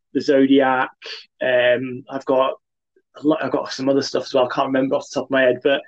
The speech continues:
they're all amazing pieces of kit. Like, the quality in the materials, uh, the build quality, you know, you can, you can just tell the thought. You, you know, these guys are S F background, so they're perfectionists, right? They, they,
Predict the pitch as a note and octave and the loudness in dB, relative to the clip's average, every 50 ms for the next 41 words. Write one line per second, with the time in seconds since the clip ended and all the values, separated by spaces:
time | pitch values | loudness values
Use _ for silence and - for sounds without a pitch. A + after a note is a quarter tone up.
0 | - - - _ _ _ _ _ - D#3+ D#3 D#3 - - F3 E3+ E3+ D#3 C#3+ C3+ | -18 -20 -20 _ _ _ _ _ -4 -2 -2 -2 2 4 6 6 8 6 4 2
1 | C#3+ D3 D#3 D#3 D3+ D3 D3 D3 C#3 C#3 C3 B2+ - A#2 A#2+ A2+ - - A2+ A2 | 0 0 0 2 4 4 4 4 2 0 -6 -8 -6 -8 -10 -10 -8 -12 -12 -12
2 | A2+ - B2+ C3 C#3+ - - - C#3 C3 C3 - - D3 _ - - - E3+ D#3+ | -12 -6 0 0 0 0 -2 -4 -4 -4 -4 -6 -10 -14 _ -12 -2 0 2 2
3 | D#3+ D#3+ - - B2+ B2 A2+ A2+ A2+ - - C3 B2 B2 B2 B2 B2 B2 B2 - | 2 0 0 -4 -4 -4 -4 -4 -6 -6 -8 -8 -8 -6 -6 -6 -6 -6 -8 -4
4 | - D3 C#3 C3+ C3+ C3 C3 C3 C3 B2+ B2 B2 B2 B2 - - - - - C3 | -2 0 2 4 4 4 4 4 4 4 2 2 0 -2 -6 -14 -14 -8 -4 -2
5 | A#2+ A#2+ A#2+ A#2 - B2+ A2+ - - D3 C3+ C3 C3 C3 - - C3+ C3 C3 - | 0 0 -2 -2 -2 -6 -6 0 0 0 0 0 -2 -4 -4 -4 -4 -4 -4 -4
6 | - C3+ B2+ B2 B2 A#2 A2 _ _ - - _ _ _ _ - D3 C#3 B2 B2 | -2 0 0 0 0 0 -4 _ _ -20 -20 _ _ _ _ -2 -2 0 0 0
7 | B2 - C#3+ C3+ - - D3 D3 - - D#3+ D3 - D3+ D#3 E3 D3+ - - - | 0 0 -2 -2 -2 0 0 0 0 2 0 0 2 2 2 2 0 -2 -6 -4
8 | - D#3+ D#3 D3+ D3 C#3+ - _ - F3+ D#3+ D#3 D#3 C3+ B2 B2 A#2 - _ _ | 0 2 2 4 2 2 -2 _ 0 2 4 6 6 4 4 0 -2 -6 _ _
9 | _ - E3 E3+ E3+ F3+ F3+ D#3+ B2+ B2+ D#3+ G3+ G3+ - G3+ F#3 E3+ D#3+ D3 D3 | _ -6 -4 -4 0 0 0 0 2 2 2 2 2 0 0 0 2 2 2 0
10 | - - D3 - - - C3+ - - C3+ B2+ - - - A#2+ A2+ - - - D3 | 0 0 -6 -6 -4 -6 -6 -4 -4 -4 -4 -4 -6 -8 -8 -8 -8 -6 -2 0
11 | C3 C3 C3+ - D3+ C#3+ C3+ - _ - C3+ - - - - - C3 A#2+ - - | 0 0 0 2 2 0 0 0 _ -4 -4 -4 -4 -8 -12 -10 -12 -12 -12 -8
12 | - - C3 B2+ - - C#3+ - - D3 C#3 | -4 -2 -2 -2 0 0 -2 0 2 2 2